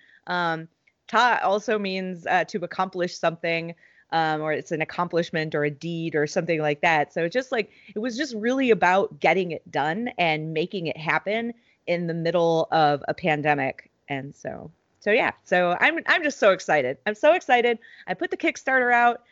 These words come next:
and I expected,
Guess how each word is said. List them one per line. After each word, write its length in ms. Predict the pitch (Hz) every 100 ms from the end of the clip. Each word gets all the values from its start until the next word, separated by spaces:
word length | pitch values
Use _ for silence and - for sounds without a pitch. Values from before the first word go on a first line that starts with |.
| _ _ -
and 540 | 196 196 180 175 170 -
I 580 | 185 180 175 170 - 175 175 _
expected, 840 | 214 - - 294 - 277 240 202